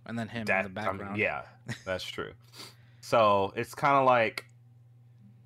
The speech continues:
Speaker 2: I'm, I'm, I'm, I'm here for it because I, I, I, this is the, this is probably one of the shallow, less, most,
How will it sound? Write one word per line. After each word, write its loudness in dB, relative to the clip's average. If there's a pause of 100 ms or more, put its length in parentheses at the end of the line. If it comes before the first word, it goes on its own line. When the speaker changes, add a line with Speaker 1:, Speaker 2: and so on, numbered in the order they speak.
(120)
Speaker 2:
I'm, 8
I'm, 0
I'm, 8
I'm 8
here 4
for 0
it -4
because -4
I, 6
I, 8
I, 6 (760)
this 0
is 0
the, -4
this -2
is -4
probably 4
one 4
of -6
the 2
shallow, 4
less, 0 (640)
most, 4